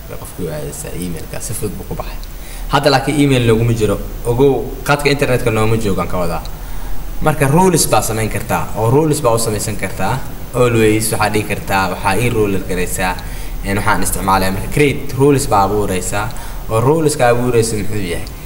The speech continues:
Sida oo, aa, ogo-, nidaamkaagii aa ku xiran lahayd baa rules ka dhigaysaa. Macnaha sharci baa u samaysanaysaa. Outlook-ga sidaa ku shaqaynaysid. Marka waxaa istaaraysaa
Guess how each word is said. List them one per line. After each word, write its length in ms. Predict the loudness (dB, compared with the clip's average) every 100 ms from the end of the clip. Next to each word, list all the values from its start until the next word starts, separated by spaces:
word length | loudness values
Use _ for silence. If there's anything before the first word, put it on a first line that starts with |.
| -8
Sida 300 | -4 0 0 2
oo, 360 | 2 4 2 2
aa, 220 | 2 4 2
ogo-, 200 | -2 -2
nidaamkaagii 800 | 2 4 4 2 0 0 0 -2
aa 80 | -4
ku 120 | -4
xiran 300 | -4 -2 -2
lahayd 240 | -4 -4 -4 -4
baa 140 | -4
rules 360 | 0 0 0 -4
ka 80 |
dhigaysaa. 340 | -4 -4 -4 -4
Macnaha 220 | -2 0
sharci 300 | 0 -2 -2
baa 120 | -4
u 40 | -4
samaysanaysaa. 760 | -4 -6 -6 -8 -8 -8 -8 -8 -10 -12 -10 -4 -2
Outlook-ga 400 | -2 -2 -2 -2
sidaa 300 | -2 0 -2
ku 100 | -2
shaqaynaysid. 580 | -6 -6 -6 -6 -8 -10 -12 -12 -12 -12 -10
Marka 400 | -2 -2 0 0 -2 -6 -8 -6 -6 -8
waxaa 200 | -2 -2
istaaraysaa 720 | 0 2 2 2 -2 0 0